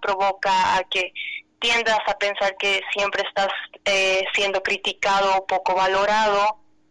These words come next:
Puede existir la desobediencia a las normas elementales, digamos, porque eres una persona indiferente a las situaciones que están aconteciendo a tu alrededor.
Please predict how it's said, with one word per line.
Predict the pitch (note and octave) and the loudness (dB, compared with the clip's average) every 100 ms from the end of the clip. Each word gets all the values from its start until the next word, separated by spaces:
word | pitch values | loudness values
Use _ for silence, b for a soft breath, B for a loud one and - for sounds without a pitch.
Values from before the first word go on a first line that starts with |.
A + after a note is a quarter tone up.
| _ | _
Puede | - A3+ A3 | 0 2 2
existir | A3 A3+ G#3 A3+ A#3 | 0 -6 -4 -2 0
la | A3 G3+ | 2 0
desobediencia | F#3+ F#3 F#3 G3 G3+ G#3 G#3 G3+ F#3+ F#3 | -2 -4 -2 -2 -2 0 0 0 0 0
a | F3+ | 2
las | F3 - | 0 -2
normas | G3 G#3 G#3+ G#3 G3+ F#3+ | 0 2 2 2 0 0
elementales, | F3+ F3+ F3+ F3+ A3 A#3 A#3+ F#3+ | -4 -4 -6 -4 0 2 2 0
digamos, | F3 E3+ E3+ F3+ - - | 0 0 0 0 -2 -6
porque | F#3 - | -4 0
eres | F#3 F#3 | 0 0
una | F#3 F3+ | -2 -2
persona | F#3 F3 F#3 F#3 F#3 B B | -2 0 0 0 -2 B B
indiferente | G3+ G3 F#3 F#3+ F3+ F3+ | -4 -4 -2 0 0 0
a | F3+ | 0
las | F3+ F3+ | 0 -2
situaciones | F#3 - F3+ F#3+ F3+ F3+ | -4 -4 -2 0 0 -2
que | - | -2
están | F3+ - F#3 F#3+ - - | -4 0 0 0 -4 -8
aconteciendo | - F#3 F3+ F#3 G3 G3 | -4 -2 -2 -4 0 0
a | F#3+ F#3+ | 0 0
tu | |
alrededor. | F#3+ F#3 F#3 F#3 F#3+ A3+ | 0 2 2 2 2 0